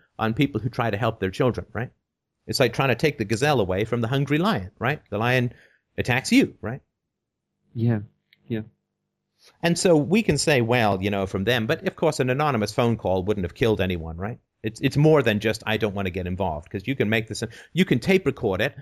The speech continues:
Speaker 1: and you can make an anonymous phone call, or you can mail it anonymously to child services and saying, "This is what I heard," right? There's ways to do it that, that take maybe twenty minutes.
Speaker 2: And also, like, what, what really got me angry was just no one even bothered to,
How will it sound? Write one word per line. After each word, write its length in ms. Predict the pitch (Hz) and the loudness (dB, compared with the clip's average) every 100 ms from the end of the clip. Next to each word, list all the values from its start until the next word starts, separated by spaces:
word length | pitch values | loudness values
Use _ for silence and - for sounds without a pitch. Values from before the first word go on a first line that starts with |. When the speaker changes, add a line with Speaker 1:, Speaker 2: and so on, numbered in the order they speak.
| 143 | -6
Speaker 1:
and 140 | 104 123 | -2 0
you 120 | 139 | 0
can 100 | 131 | 0
make 220 | 127 127 | 0 0
an 80 | 117 | 0
anonymous 440 | 104 117 117 107 | 0 0 0 -2
phone 200 | 113 113 | 0 0
call, 300 | 110 98 92 | 0 0 2
or 80 | 98 | 2
you 120 | 104 | 0
can 160 | 104 101 | 0 2
mail 280 | 110 117 107 | 2 2 2
it 80 | 98 | 0
anonymously 600 | 98 107 101 95 95 92 | -2 -2 -4 -4 -6 -6
to 100 | 90 | -6
child 320 | - 95 90 | -6 -4 -2
services 500 | 113 98 87 92 90 | 0 -2 -2 -6 -6
and 80 | 87 | -6
saying, 240 | 92 90 | -4 -2
"This 160 | 87 104 | -2 -4
is 160 | 90 | -6
what 140 | 90 85 | -4 -4
I 80 | 90 | 0
heard," 340 | 107 87 82 | 0 0 0
right? 200 | 120 139 - - | -4 -4 -6 -4
There's 200 | - 151 | 0 2
ways 240 | 180 214 156 | 4 4 4
to 60 | 127 | 4
do 220 | 151 120 | 4 6
it 100 | 107 | 4
that, 120 | 107 _ | -4 _
that 140 | 113 - | -6 0
take 240 | 156 135 | 0 2
maybe 220 | 113 107 | 0 0
twenty 340 | 92 127 117 98 | -2 -2 0 0
minutes. 420 | 98 85 - - _ _ _ _ _ _ | -2 -4 -10 -16 _ _ _ _ _ _
Speaker 2:
And 100 | 143 | -2
also, 260 | 180 185 156 | -2 0 0
like, 240 | 123 120 - _ _ _ | 2 0 -6 _ _ _
what, 320 | - 156 151 - | 0 4 4 4
what 220 | 143 131 | 0 2
really 220 | 127 143 | 2 4
got 200 | 131 - | 2 2
me 200 | 117 151 | 2 2
angry 300 | 113 104 110 | 2 -2 -4
was 100 | 117 | -8
just 220 | - - | -10 -2
no 80 | 151 | 0
one 120 | 147 | 4
even 200 | 147 131 | 4 4
bothered 300 | 127 131 127 | 4 2 2
to, 260 | 135 123 | 2 2